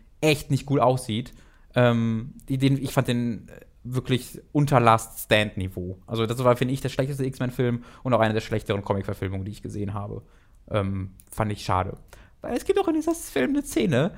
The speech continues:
wo Sophie Turner, also, äh, äh, die hier Phoenix spielt, sagt, "Ha, der dritte Teil ist ja eh immer der schlechteste."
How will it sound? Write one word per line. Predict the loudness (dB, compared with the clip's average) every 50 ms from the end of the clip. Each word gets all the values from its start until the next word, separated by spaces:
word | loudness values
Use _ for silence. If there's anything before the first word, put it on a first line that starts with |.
| -10 -20 -16 -12 -6
wo | 0 2 4 6 6 8 6 6 4 0 -6 -18 -16
Sophie | -4 -2 0 0 0 0
Turner, | 0 2 4 4 4 4 4 2 2 0 -2 -8 -16 -20 -20 -20 -6 0
also, | 2 4 4 4 4 4
äh, | 6 6 6 6 6 4 4 4 4 4 4 4
äh, | 2
die | 2 0
hier | 0 2 2 2 2 2 2 0 -2 -4 -4
Phoenix | -2 -2 0 0 0 -2 -2
spielt, | -4 -2 0 0 2 4
sagt, | 6 6 6 6 4 2 -2 -18 -20 -20 -20 -20 -2 4 4
"Ha, | 6 8 10 10 10 10 8 6 2 -6 -4 0
der | 2 4
dritte | 4 4 4 4 4 2 2
Teil | 4 6 6 6 6
ist | 6 4 4
ja | 4
eh | 4 6 6
immer | 6 6 6 8
der | 6 6
schlechteste." | 4 4 4 4 4 4 0 -4 -2 0 2 2 2 2 -2